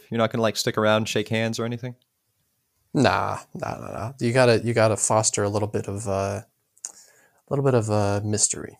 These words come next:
Speaker 2: you know?
Speaker 1: Okay. All right. Well, it, it comes to the end of the day and everyone has cast their votes.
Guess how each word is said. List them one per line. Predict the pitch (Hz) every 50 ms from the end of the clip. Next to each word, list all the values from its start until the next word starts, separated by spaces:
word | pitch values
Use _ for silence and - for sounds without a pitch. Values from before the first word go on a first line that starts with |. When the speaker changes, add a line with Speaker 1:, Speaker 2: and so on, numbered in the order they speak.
| _ _ _
Speaker 2:
you | - 110 107
know? | - - - _ _ _ _ _ _ _ _ _ _ _ _ _ _ _ _ - 107
Speaker 1:
Okay. | 107 107 - 107 110 - _ _ _ _ _ _ _ _ _ _ _ _ _ _ _ _ _ _ _ _ _ _ _ _ - 208
All | 185 226
right. | 226 214 233 240 - -
Well, | - 170 180
it, | 151 - 180 175 -
it | 165 165 165
comes | 190 202 196 196 -
to | 180
the | 151 151 151
end | 151 156
of | 143
the | 151
day | 135 135 131 131
and | 131 127
everyone | 127 123 123 120 120 117
has | 113 113 - - - 120 _
cast | - - 101 104 110 - -
their | 117 113
votes. | 98 104 98 101 101 - - - - - -